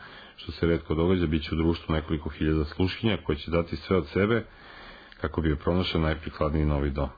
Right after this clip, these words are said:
Vaša sestra živjet će dvadeset puta duže nego vi i bit će jednog dana ponosna majka stotinama hiljada potomaka, dok ćete vi umreti kao usedelica. Nepravda svakako, ali vi ste onda samo pčela radilica, pošto je za vašu sestru dobro da bude matica.”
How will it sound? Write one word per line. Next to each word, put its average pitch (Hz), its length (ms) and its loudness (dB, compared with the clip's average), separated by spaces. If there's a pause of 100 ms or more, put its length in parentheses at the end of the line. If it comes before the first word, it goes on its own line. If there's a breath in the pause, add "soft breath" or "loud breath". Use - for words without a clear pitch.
(140)
Vaša 80 220 -2
sestra - 400 -2
živjet 82 240 4
će - 120 -6
dvadeset 82 540 0
puta 101 280 0
duže 98 300 2
nego 90 220 2
vi 92 320 4
i 85 100 -10
bit 80 180 0
će - 100 -4
jednog 80 180 2
dana 82 260 2
ponosna 82 480 0
majka 80 340 -2
stotinama 80 520 -2
hiljada 78 380 -2
potomaka, 76 640 -4
dok 76 140 -4
ćete - 200 -8
vi 80 120 0
umreti 80 360 -2
kao 78 180 -6
usedelica. 76 600 -4 (800 loud breath)
Nepravda 98 480 2
svakako, 117 760 0 (800 loud breath)
ali 78 140 0
vi 85 120 4
ste - 140 -2
onda 85 140 2
samo 90 280 0
pčela 82 260 0
radilica, 87 480 2
pošto 78 320 -4
je 73 40 -4
za 78 60 2
vašu 78 280 0
sestru 78 380 0
dobro 73 280 0
da 71 80 0
bude 71 240 0
matica.” - 560 -8